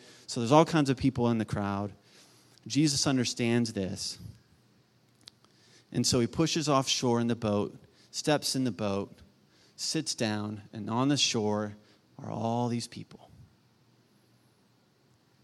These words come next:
And Jesus is gonna tell a story. And the purpose of that story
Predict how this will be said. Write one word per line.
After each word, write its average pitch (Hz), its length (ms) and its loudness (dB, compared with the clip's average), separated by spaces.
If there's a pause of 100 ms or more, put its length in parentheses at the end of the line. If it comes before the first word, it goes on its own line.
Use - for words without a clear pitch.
(140)
And 107 140 -4
Jesus 139 480 -2
is 135 80 -10
gonna 127 240 -4
tell 120 260 -2
a 107 40 -2
story. 107 680 -4 (600)
And 110 80 -4
the 113 40 -4
purpose 147 460 -4
of 170 60 -6
that 156 180 -2
story 104 680 -4